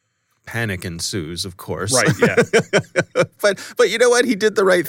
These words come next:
Speaker 1: thing. He had, he couldn't find his way back to us, so he just went over to the lifeguard station and sat down in front of the lifeguard station and just figured, "Well, if they come, if they're gonna look for me, they're gonna come check with the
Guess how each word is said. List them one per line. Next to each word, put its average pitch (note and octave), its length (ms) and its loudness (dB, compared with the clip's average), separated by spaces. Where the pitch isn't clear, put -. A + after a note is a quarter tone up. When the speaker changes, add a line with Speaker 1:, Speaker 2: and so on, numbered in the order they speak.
Speaker 1:
thing. E3+ 180 4
He F#3+ 180 2
had, F#3 220 2
he G3 120 2
couldn't A#3 300 -2
find F#3 300 0
his E3+ 120 0
way D3+ 140 2
back C#3 280 2
to D3 140 0
us, G#2+ 440 -2
so D#3 160 2
he E3 120 6
just E3 200 0
went E3 180 2
over E3+ 200 2
to D#3+ 120 -2
the C#3 120 2
lifeguard C3 540 0
station A2 520 -4
and A2 160 -6
sat B2+ 300 0
down A#2+ 260 0
in A2 80 -4
front A#2 200 -4
of A2+ 60 -4
the G#2+ 60 -6
lifeguard G2 460 -2
station G2 520 -6
and G#2 120 -8
just G#2+ 160 -8
figured, G#2+ 400 -4
"Well, D#3 320 0
if A#2+ 120 -12
they A#2 100 -2
come, C#3+ 260 0
if B2+ 100 -2
they're C3 160 0
gonna D#3 180 4
look F3 100 -4
for C3 120 0
me, B2+ 240 0
they're A2+ 200 -4
gonna C3 100 -2
come C#3+ 140 0
check C3 260 -2
with C3+ 120 -4
the B2 80 -6